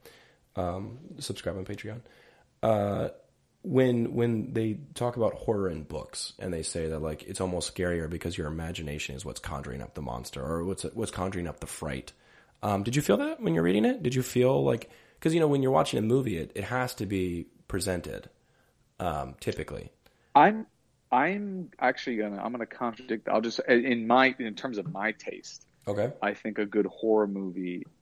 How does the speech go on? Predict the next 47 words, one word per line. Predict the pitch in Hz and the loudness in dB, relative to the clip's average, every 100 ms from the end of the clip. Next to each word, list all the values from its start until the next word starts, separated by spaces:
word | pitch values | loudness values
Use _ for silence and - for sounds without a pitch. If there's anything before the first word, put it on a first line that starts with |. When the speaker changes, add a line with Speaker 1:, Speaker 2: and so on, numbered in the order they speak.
| _ | _
Speaker 2:
leaves | 104 110 107 98 | 2 4 4 4
a | |
lot | 92 95 92 90 | 4 6 4 4
up. | 113 98 | 0 0
A, | - 117 131 123 | 0 2 4 4
a | |
good | 196 208 | 4 2
horror | 180 143 | 4 2
movie | 117 104 | 2 -2
shouldn't | 98 - 104 92 | -4 -6 -6 -6
have, | 95 | -6
like, | 92 90 | -6 -8
a | |
massive | 90 87 87 - - | -12 -12 -14 -14 -14
budget. | - 71 - - - | -10 -8 -8 -10 -6
Like, | 90 | 2
Speaker 1:
Yeah. | 76 - | 6 8
Speaker 2:
you | - | 8
should | - 104 | 8 8
have | 95 | 8
to | 95 | 4
do | 90 92 | -4 -4
most | 87 87 - | -4 -4 -6
of | 82 | -6
the | 82 | -6
work. | - - - - | -4 -8 -6 0
Like, | 92 | 2
Speaker 1:
Yeah, | 156 101 | 4 4
yeah, | 107 | 2
yeah. | 92 90 - | 0 0 6
Speaker 2:
a, | 107 | 8
Speaker 1:
Blair | 98 | 8
Witch. | 117 95 95 - _ - | 6 4 0 -8 _ 2
Speaker 2:
a, | 113 107 95 98 _ _ - | 4 4 0 -10 _ _ -4
a | 120 | -4
door | 101 123 135 135 135 135 135 131 - | 4 6 8 8 6 6 2 -2 -4
that | 101 - | -8 -8
swings | - - 120 117 104 | -16 -6 -6 -4 -4
open | 101 101 - 92 87 | -2 -2 -4 -8 -4
to | 104 | -4
reveal, | 87 95 87 98 95 | -4 -4 -2 2 4
like, | 90 90 | 4 2
a | |
pitch | - - 107 - | -4 0 0 2
black | - 92 90 | 6 6 6
hall | - 95 92 92 98 | 0 2 4 4 2
is | 98 - | -2 -10